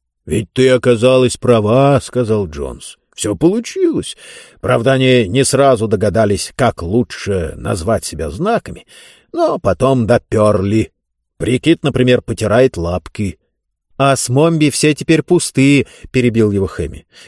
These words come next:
"Весь дым из них вышел и потом носился по небу, как сумасшедший". Он огляделся на остальных.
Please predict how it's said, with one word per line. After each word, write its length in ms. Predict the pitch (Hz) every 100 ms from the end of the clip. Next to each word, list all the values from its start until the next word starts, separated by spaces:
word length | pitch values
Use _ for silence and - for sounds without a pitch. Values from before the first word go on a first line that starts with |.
| -
"Весь 300 | 151 240 196
дым 180 | 254
из 100 | 190
них 220 | 156 160 196
вышел 300 | 262 202 -
и 40 |
потом 340 | 156 160 226
носился 440 | 185 156 196 175 156
по 180 | - 220
небу, 220 | 170 135
как 200 | 156 147
сумасшедший". 800 | 160 160 - 107 90 - 85 _ _ _ _ _ _ _
Он 160 | 123 123
огляделся 540 | 120 120 110 104 -
на 100 | 107
остальных. 600 | 104 - 104 90 78 -